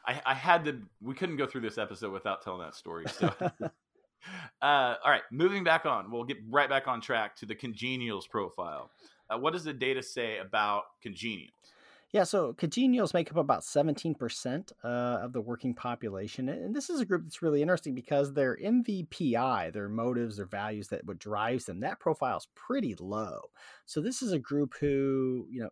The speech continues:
Speaker 2: isn't super motivated by anything in particular from a career standpoint. They're, right, they're not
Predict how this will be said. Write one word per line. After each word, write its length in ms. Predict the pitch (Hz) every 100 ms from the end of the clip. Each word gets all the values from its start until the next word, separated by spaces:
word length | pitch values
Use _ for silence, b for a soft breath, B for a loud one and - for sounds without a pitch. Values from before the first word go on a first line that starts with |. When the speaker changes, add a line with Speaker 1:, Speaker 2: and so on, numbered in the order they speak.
| -
Speaker 2:
isn't 320 | 220 208 -
super 460 | - 185 170 156 139
motivated 500 | 127 139 135 127 117
by 140 | -
anything 360 | - 180 170 156
in 100 | 135
particular 800 | - 117 - 185 - 135 123 110
from 220 | - 120
a 40 | 95
career 440 | - 120 123 127
standpoint. 720 | - 113 95 - 95 92 101
They're, 100 | 98
right, 220 | 104 113
they're 100 | 107
not 320 | 104 123 135